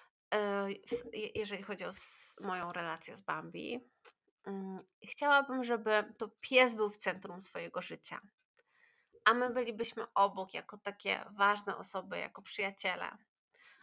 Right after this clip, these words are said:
Ale żeby obok były jeszcze inne psy, inne osoby,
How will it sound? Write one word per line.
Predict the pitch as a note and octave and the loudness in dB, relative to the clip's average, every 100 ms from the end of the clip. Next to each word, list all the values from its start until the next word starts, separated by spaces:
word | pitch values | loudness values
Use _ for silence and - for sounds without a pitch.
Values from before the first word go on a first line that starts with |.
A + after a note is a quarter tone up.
| - | 0
Ale | A#3+ A#3 | 4 4
żeby | A#3 A#3 A3 | 2 0 2
obok | G#3+ G#3 G3 | 2 0 -6
były | G3+ F#3+ F3 D#3+ D#3 F#3 _ _ - | -4 -4 -2 -2 -4 -8 _ _ -10
jeszcze | F3 - | -8 -4
inne | - B3+ C4 A#3+ | -4 -2 -2 -2
psy, | A#3+ - A3 G3+ G3 G3+ _ _ _ _ _ _ _ _ - _ - - _ - | -2 -4 2 4 4 -2 _ _ _ _ _ _ _ _ -20 _ -20 -20 _ -2
inne | A3 B3 B3+ - | 0 2 4 4
osoby, | A3+ - A3 G#3 F#3 F3+ F3+ | 2 4 4 4 2 2 0